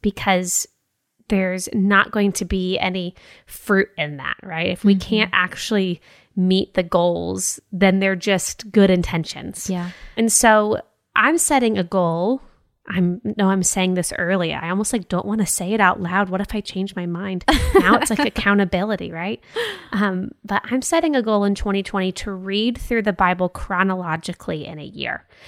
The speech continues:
Speaker 1: I've actually never done that. I've never read chronologically in a year through the Bible.
Speaker 2: <laughs>
Speaker 1: So I am very aware that with my current life stage, working,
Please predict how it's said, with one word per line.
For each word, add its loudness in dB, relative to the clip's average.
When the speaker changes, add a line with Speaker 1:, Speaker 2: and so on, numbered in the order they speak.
Speaker 1:
I've -14
actually 2
never 6
done 0
that. -10
I've -6
never 0
read -4
chronologically -4
in 0
a 0
year -8
through -12
the -12
Bible. -12
Speaker 2:
<laughs> 4
Speaker 1:
So 0
I 2
am 2
very 2
aware -2
that 4
with -4
my 0
current -2
life 0
stage, -2
working, 2